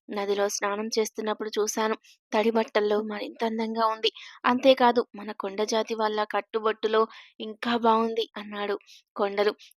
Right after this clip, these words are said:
"చూడు, తాటికల్లు తాగినా తిక్క మామూలుగా ఉండదు అంటారు. అలా నోటికొచ్చినట్టు వాగకుండా పడుకో. ఇన్నాళ్ళు నువ్వు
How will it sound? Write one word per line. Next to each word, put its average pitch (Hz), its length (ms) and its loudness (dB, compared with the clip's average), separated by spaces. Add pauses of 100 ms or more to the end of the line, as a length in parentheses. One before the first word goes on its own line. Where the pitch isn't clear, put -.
(140)
"చూడు, 226 280 8 (240)
తాటికల్లు 208 520 0
తాగినా 208 360 4 (140)
తిక్క 220 320 4 (160)
మామూలుగా 214 500 0
ఉండదు 226 320 -2
అంటారు. 220 380 4 (340)
అలా 226 220 4
నోటికొచ్చినట్టు 226 800 0
వాగకుండా 220 580 4
పడుకో. 226 400 6 (400)
ఇన్నాళ్ళు 208 460 -2
నువ్వు 220 260 2